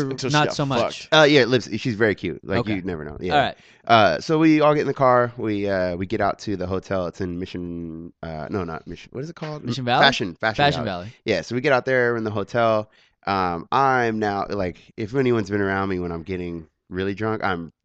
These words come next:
Speaker 3: pretty out of control, like, ridiculous, like,
Speaker 1: Yeah.
Speaker 3: grabbing tits and saying crazy shit and,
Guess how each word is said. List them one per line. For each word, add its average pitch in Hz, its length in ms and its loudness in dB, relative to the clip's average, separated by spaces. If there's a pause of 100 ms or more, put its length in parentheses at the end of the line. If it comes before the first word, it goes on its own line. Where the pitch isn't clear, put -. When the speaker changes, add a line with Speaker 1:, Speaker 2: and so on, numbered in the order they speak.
(160)
Speaker 3:
pretty 98 240 -2
out 85 100 -4
of 78 80 -12
control, 76 400 -10
like, 78 160 -10
ridiculous, 90 560 -8
like, 80 180 -8
Speaker 1:
Yeah. 82 120 -10 (180)
Speaker 3:
grabbing 87 360 -4
tits - 380 -6
and 73 280 -12 (140)
saying 85 400 -6 (120)
crazy 78 300 -8
shit - 260 -14
and, - 100 -18